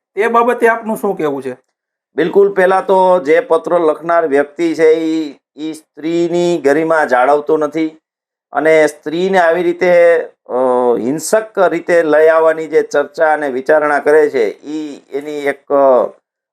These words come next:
Speaker 2: અપરિપક્વતા સાબિત કરે છે આ લખાણથી.
Speaker 1: વિશેષમાં તમારું અને જિગીસાબેન, એ બેનું એવું કહે છે કે તમે બે લોકો ઉપાડો લીધો છે,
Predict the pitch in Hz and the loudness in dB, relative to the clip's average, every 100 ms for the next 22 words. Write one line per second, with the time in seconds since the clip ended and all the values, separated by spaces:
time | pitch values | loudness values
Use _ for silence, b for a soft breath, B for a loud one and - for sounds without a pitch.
0 | _ 165 190 180 180 180 175 165 165 165 | _ 0 0 0 -2 0 0 0 2 2
1 | 160 151 147 147 135 135 - - 120 120 | 2 0 0 0 -2 -2 -6 -4 -2 0
2 | 117 104 98 107 120 98 - - _ _ | 2 2 0 -4 -4 -6 -8 -20 _ _
3 | _ _ _ _ _ _ 156 185 247 240 | _ _ _ _ _ _ -14 -4 -2 0
4 | 247 226 202 233 254 269 269 - 202 233 | 0 0 0 0 2 0 -6 -12 -10 -8
5 | 170 202 254 214 139 117 113 _ _ _ | -6 -4 -2 -2 -2 -8 -10 _ _ _
6 | - 170 190 233 254 247 254 254 247 226 | -18 -2 0 2 4 4 2 -2 -2 -2
7 | 208 254 240 233 233 247 254 262 196 202 | -4 -4 -4 -2 0 0 2 2 2 2
8 | 254 240 208 196 185 185 220 | 0 2 0 0 0 0 -4